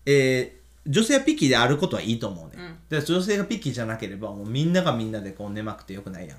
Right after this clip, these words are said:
Speaker 1: はいはい。
Speaker 2: だから女性はそれはじ-、女性の特権だ。
Speaker 1: うんうんうん。
Speaker 2: だからピッキーになるのはいいけど、
Speaker 1: うん。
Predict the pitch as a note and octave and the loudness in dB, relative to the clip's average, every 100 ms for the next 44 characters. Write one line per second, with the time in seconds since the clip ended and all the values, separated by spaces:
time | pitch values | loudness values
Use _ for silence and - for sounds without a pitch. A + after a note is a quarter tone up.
0 | - - F3 E3 E3+ A3 A3 A3+ A3 G#3 | -20 -16 -12 -2 0 0 -2 0 0 0
1 | G#3 G3+ C#3+ D3 C3+ B2 C3 D#3+ D3 - | 0 2 2 -2 -4 -4 -2 -2 -4 -6
2 | A2 - B2 A2+ G3+ G3 D3+ D#3 A#2 G3 | -10 -6 -4 -6 -10 -14 -14 -12 -10 -4
3 | A3 - B2+ G#2+ A2 G#2 G2 G#2+ B2 F#2+ | -4 -2 -2 -2 -6 -8 -8 -6 -4 -6